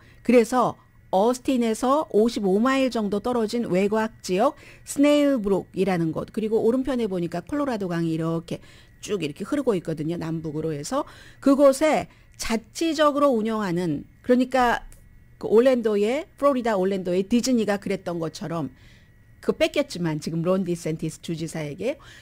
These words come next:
그 자치적으로 운영하는 그런 타운을 만든다는 겁니다. 지금 일론 머스크 측에서는 비밀리에 하고 있는데 사람들이 막 주변에서 드론도 띄우고요. 월스트리트저널처럼 이렇게 주변 사람들을 취재를 해서 알기도 하는데 그렇게 될 경우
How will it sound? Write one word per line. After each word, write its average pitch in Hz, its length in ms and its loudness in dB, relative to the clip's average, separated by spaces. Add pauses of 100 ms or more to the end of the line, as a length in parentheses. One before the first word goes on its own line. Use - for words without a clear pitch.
(240)
그 226 260 -6
자치적으로 269 680 2
운영하는 240 640 0
그런 262 340 4
타운을 320 420 -2
만든다는 185 560 -2
겁니다. 156 540 -4
지금 247 200 -2
일론 254 360 0
머스크 226 360 -4
측에서는 208 560 -4
비밀리에 220 600 -2
하고 190 240 -6
있는데 165 340 -4
사람들이 285 460 -6
막 240 220 -10
주변에서 226 500 -6 (300)
드론도 247 540 2
띄우고요. 262 680 0 (360)
월스트리트저널처럼 247 1000 0
이렇게 202 260 -2
주변 233 320 2
사람들을 190 800 -2
취재를 285 440 0
해서 175 220 -2
알기도 180 420 -2
하는데 170 340 -2
그렇게 269 300 -4
될 254 180 -2
경우 240 380 -2